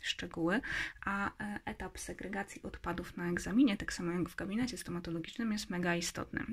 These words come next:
Ja tutaj dzisiaj położyłam wszystko właśnie z, aby podkreślić wagę tego tematu,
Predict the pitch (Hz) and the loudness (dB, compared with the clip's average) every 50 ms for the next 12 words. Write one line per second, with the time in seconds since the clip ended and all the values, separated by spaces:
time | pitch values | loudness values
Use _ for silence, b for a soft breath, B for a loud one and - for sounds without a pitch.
0 | - - 226 226 - - - 196 185 - 208 - - 180 175 B B B B B | 0 2 2 2 2 0 -2 0 0 2 2 4 4 2 2 B B B B B
1 | B - 185 185 - 196 196 185 185 190 - - 190 - - - 180 170 185 185 | B -2 0 2 4 4 4 4 6 6 6 6 6 4 0 -2 0 4 4 4
2 | 185 - - - 175 180 175 - - - - - - - - 180 180 180 - - | 4 2 2 2 4 4 4 4 2 0 -4 -6 -4 0 2 4 6 6 6 4
3 | - 196 185 196 - - - - - - - - - - - 233 - - 202 190 | 2 0 0 -2 -2 -4 -8 -8 -8 -4 -2 2 2 4 4 4 4 4 4 2
4 | 185 190 202 190 - 196 196 214 208 214 - 202 196 190 214 - - - - 190 | 2 2 0 0 2 2 4 4 2 2 0 0 2 2 2 0 0 -2 -2 0
5 | 190 190 196 - - - 170 165 | 2 2 2 2 0 0 0 0